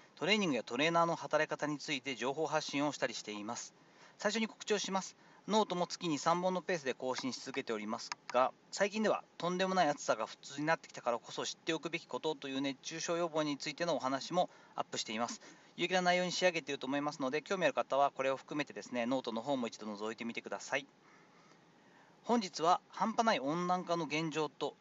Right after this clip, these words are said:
為末大さんの提言というお話をしていきます。えっと、本当に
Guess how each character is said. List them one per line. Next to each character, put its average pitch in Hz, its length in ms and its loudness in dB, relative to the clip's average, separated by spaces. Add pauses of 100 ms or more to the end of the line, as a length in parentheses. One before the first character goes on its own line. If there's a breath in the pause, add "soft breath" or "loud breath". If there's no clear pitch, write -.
為 147 200 -4
末 143 180 0
大 156 180 6
さ 135 140 2
ん 151 40 2
の 160 100 0
提 143 200 -2
言 139 200 0 (140)
と - 80 -6
い 160 60 -4
う 151 60 -2
お 139 40 -2
話 147 260 2
を 143 60 2
し - 60 0
て - 100 -6
い 104 80 -10
き - 180 -18
ま 107 140 -6
す。 - 180 -14 (2000 loud breath)
え 135 120 -4
っ 123 40 -6
と、 - 120 -16
本 220 160 0
当 220 80 2
に 214 240 2